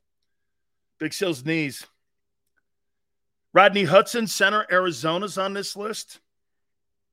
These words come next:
Frank Clark, edge rusher, Kansas City, I'm shocked. See, Kansas City can't afford this kid. He can't afford Clark. Clark's a pretty good ball player.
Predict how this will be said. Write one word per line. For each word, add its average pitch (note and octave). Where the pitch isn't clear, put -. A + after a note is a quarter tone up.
Frank B3
Clark, A3
edge F#3+
rusher, D3+
Kansas G3+
City, F#3
I'm B2+
shocked. D3+
See, -
Kansas A#3
City D#4
can't A3+
afford G#3
this -
kid. B2
He A3
can't C4+
afford A#3+
Clark. C#3+
Clark's C#4
a -
pretty A#3
good G3
ball F3
player. A#2+